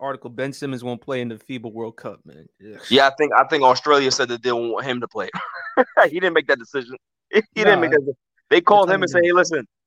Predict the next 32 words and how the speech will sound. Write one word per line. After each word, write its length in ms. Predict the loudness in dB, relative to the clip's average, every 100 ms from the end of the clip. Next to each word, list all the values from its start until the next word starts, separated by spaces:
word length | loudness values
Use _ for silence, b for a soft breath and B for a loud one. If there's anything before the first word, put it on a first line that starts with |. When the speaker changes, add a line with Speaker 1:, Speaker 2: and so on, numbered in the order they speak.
| _
Speaker 2:
you, 180 | -8 -6
did, 180 | -2 -2 0 2
oh, 100 | 2
did 140 | -2
you 60 | -6
think 200 | -4 -2
that 120 | 0
you 60 |
were 80 | 0
coming 240 | 0 2 4
down 180 | 4
here 140 | 4 0
this 100 | 2
summer? 200 | 2 4
No, 80 | 4
no, 180 | 4
no, 100 | 2
no, 120 | 0 -2
no. 40 |
Just, 280 | -2 -10 -12
just 140 | -8
stay 120 | 0 0
where 120 | 4
you 100 | 4
at. 160 | 2 0 _ _ 2
Go 80 | 4
ahead 140 | 4
and 80 | 4
work 180 | 4 4
out. 240 | 2 0 _ _ _ -6
We're 100 | 0
good." 220 | 2 2